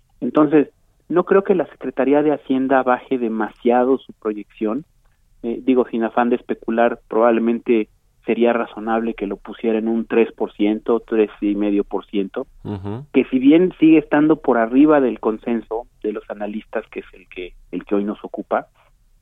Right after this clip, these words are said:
Speaker 1: pues podría hacerse el caso de que todavía queda margen to-, para que la economía mexicana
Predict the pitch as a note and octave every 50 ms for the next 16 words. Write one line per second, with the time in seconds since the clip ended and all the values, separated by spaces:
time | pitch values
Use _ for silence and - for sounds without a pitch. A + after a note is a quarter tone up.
0 | _ _ _ _ _ _ - - - - - - - _ _ - - A2 - _
1 | - - - _ _ - A#2+ A2+ A2+ B2 B2+ C3 B2+ B2 A#2 A#2 A2 - - -
2 | A#2+ G#2+ _ - G#2+ - _ A#2+ A2 G#2 - - A#2 A2+ G#2 G2 - - A2+ -
3 | - A2+ A2 A2 G#2+ G#2+ G#2+ G#2 - - G#2+ G#2+ A2 G#2 G#2 G#2 A2 A2 A2+ A2
4 | - - - F#2 E2+ E2+ _ _ _ - G#2+ F#2+ - - F#2 F#2 F2+ - - G2
5 | F#2 F#2 - - F#2+ F#2+ F#2+ G2 G2+ G2+ G2+ F2+ - F#2+ _ - G2 F#2 F#2+ G2+
6 | F#2+ F#2